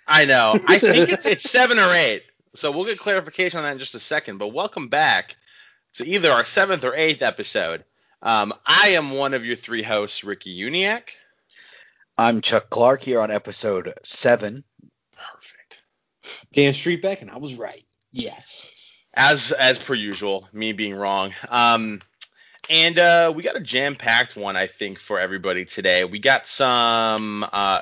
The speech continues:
Speaker 1: Snyder Cut talk. We all dove into that four-hour, um,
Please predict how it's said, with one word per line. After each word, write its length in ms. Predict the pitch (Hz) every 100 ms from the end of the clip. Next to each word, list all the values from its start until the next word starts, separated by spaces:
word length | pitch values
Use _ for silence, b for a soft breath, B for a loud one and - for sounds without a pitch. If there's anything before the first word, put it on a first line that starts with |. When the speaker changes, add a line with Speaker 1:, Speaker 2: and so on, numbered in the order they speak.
| -
Speaker 1:
Snyder 680 | - - - 113 120 139 147
Cut 400 | - 113 - -
talk. 440 | 101 101 143 - 107
We 140 | 101
all 520 | 104 101 101 98 - B B B B B B 120
dove 320 | 123 139 120
into 280 | 131 123 123
that 200 | 123 117
four-hour, 1400 | - 123 120 120 113 107 110 117 117 117 110 107 107 101 B B
um, 540 | 110 107 104 101 95